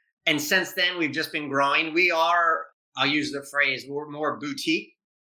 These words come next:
We never usually have more than five to seven agents on the team. We want our agents to be able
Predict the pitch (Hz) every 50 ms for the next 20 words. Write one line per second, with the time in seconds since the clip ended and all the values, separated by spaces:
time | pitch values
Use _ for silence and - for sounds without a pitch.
0 | _ _ _ - 147 151 160 156 151 147 151 156 165 175 180 185 175 156 160 160
1 | 151 139 160 147 139 139 143 139 143 139 135 135 135 135 131 131 - - - 123
2 | 120 123 127 120 139 123 - - 127 123 123 123 123 - - 107 107 104 131 127
3 | 123 - 131 123 120 117 - - 123 120 123 156 190 190 _ _ - - _ _
4 | _ _ _ _ _ _ _ - 131 135 120 117 135 139 139 135 131 127 117 98
5 | - _ _ _ 139 123 131 160 170 - 151 160 156 151 139 143 143 143 135 143
6 | 151 143 139 - - - - - 131 110 101 131 127 127 127 127 131 127 131 131